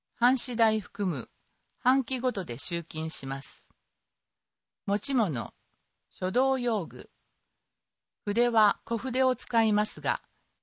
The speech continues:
筆ペンでもか。定員、先着十人。申し込み方法。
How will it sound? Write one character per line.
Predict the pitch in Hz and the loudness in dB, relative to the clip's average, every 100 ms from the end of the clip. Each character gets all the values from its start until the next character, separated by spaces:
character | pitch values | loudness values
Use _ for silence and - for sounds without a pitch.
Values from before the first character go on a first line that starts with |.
| - | -6
筆 | 247 277 | -4 -2
ペ | 269 262 | 0 2
ン | 240 | 2
で | |
も | 214 139 | 2 0
か。 | - 135 - _ _ _ _ _ _ _ _ _ _ _ _ _ _ _ _ _ _ _ _ _ _ - | 0 0 0 _ _ _ _ _ _ _ _ _ _ _ _ _ _ _ _ _ _ _ _ _ _ -2
定 | 247 262 247 | 0 2 4
員、 | 233 226 196 _ _ _ _ _ | 6 6 4 _ _ _ _ _
先 | 226 269 | 2 2
着 | - 285 254 | 2 0 0
十 | 214 214 214 | 0 2 2
人。 | 143 117 110 - _ _ _ _ _ _ _ - | 2 0 -4 -10 _ _ _ _ _ _ _ 0
申 | 208 269 | 2 2
し | - | 2
込 | 240 | 4
み | 233 220 | 4 4
方 | 190 196 | 4 2
法。 | 160 - 123 113 | 2 -4 -8 -8